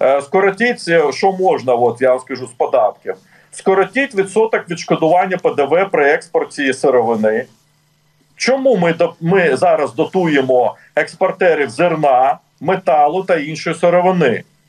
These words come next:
Чого ми дотуємо? Грошей отак от там вистачить для того, щоб покривати, е, прибутки. От, ну, сто двадцять мільярдів оце банкіри.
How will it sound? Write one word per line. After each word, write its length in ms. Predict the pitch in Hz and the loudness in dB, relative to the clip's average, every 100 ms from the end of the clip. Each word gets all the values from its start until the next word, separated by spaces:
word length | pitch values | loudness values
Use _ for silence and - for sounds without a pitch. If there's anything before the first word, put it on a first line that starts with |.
| _ _ _ _ _ - | _ _ _ _ _ -4
Чого 320 | 220 220 190 | 0 0 0
ми 140 | 170 | -2
дотуємо? 760 | 160 160 170 135 117 98 90 82 - - _ _ | -2 -2 -2 -2 0 -2 -4 -6 -16 -20 _ _
Грошей 440 | 101 - - 254 240 | -2 -2 -2 0 2
отак 380 | 226 233 208 - | 0 0 -2 -2
от 180 | 156 - | -6 -2
там 180 | 135 120 | -2 -2
вистачить 500 | 123 107 107 - 117 | -4 -4 -8 -6 -4
для 100 | 123 | -2
того, 240 | 175 190 | 0 0
щоб 200 | 190 - | -2 -4
покривати, 720 | 156 160 151 151 151 151 143 - - - - | -4 -2 2 2 0 0 -2 -2 -12 -12 -2
е, 520 | 123 131 127 117 139 147 | 2 2 0 -4 -6 -4
прибутки. 440 | 160 214 202 - | -2 0 -2 0
От, 180 | 247 247 - - | 0 0 -4 -6
ну, 160 | 190 - | -4 -2
сто 180 | - | -4
двадцять 360 | 196 208 190 - | 0 0 0 -6
мільярдів 520 | 185 180 175 151 156 | -2 2 2 0 -6
оце 260 | 165 165 170 | -8 -6 -2
банкіри. 640 | 165 185 196 262 240 220 | -2 -4 -2 0 2 0